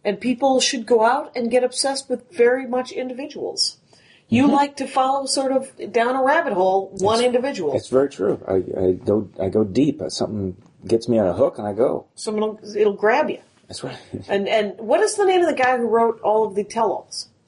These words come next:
Speaker 1: That, uh, Goldman?
Speaker 2: Albert Goldman.
Speaker 1: All right.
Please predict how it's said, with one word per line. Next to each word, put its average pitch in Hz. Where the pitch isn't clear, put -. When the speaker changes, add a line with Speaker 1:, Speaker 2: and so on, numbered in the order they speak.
Speaker 1:
That, 170
uh, 156
Goldman? 214
Speaker 2:
Albert 156
Goldman. 107
Speaker 1:
All 185
right. -